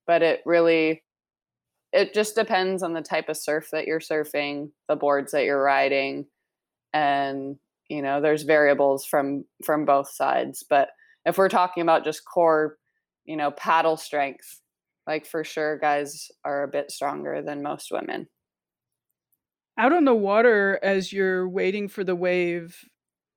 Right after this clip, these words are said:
Speaker 2: you know, wh-, what are you thinking about? What's your mindset? Do you have any goals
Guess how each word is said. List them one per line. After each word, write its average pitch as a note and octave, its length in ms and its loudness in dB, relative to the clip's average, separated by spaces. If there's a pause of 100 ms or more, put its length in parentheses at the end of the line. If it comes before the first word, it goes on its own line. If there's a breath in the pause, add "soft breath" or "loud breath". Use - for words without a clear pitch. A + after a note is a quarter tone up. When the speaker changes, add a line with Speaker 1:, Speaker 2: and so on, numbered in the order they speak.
(240)
Speaker 2:
you G#3+ 100 0
know, A3 260 0
wh-, A3+ 260 -2
what A#3 140 8
are C#4 40 6
you B3 220 4
thinking A3+ 320 0
about? G3 240 2
What's G#3+ 220 2
your G3+ 80 0
mindset? G3 800 2 (240)
Do G#3+ 100 -4
you G#3 80 0
have G#3+ 240 0
any G3+ 180 2
goals G3 840 2